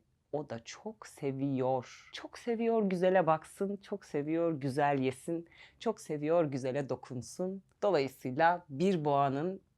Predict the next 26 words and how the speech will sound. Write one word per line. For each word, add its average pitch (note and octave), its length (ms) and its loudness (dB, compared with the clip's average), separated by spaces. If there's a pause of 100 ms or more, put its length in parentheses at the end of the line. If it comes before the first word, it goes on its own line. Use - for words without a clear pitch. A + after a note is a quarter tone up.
(180)
yaratacağı C#3 720 -2
huzur E3 800 -2 (460)
onun F3+ 360 4
süper F#3+ 580 0
gücüdür. D#3+ 560 -2 (220)
Çünkü E3+ 360 0
baktığınızda D3 720 6
aslında - 580 2 (300)
sizin E3 220 -2
evinizde E3 360 6
de B2 100 0
var - 160 -2 (100)
perde, C3 380 2
koltuk, - 520 -4
yastık - 480 -4
bilmem A#2+ 360 -2
ne, - 140 -4
öyle C3 280 -2
hissetmiyorsunuz. - 640 -4 (300)
Ama A#2+ 340 -4
bir F#3 240 8
boğa C3+ 160 12
arkadaşınıza B2 600 -2
gidince, B2+ 500 -6
"Ah, - 120 -14 (120)
ben A4+ 120 6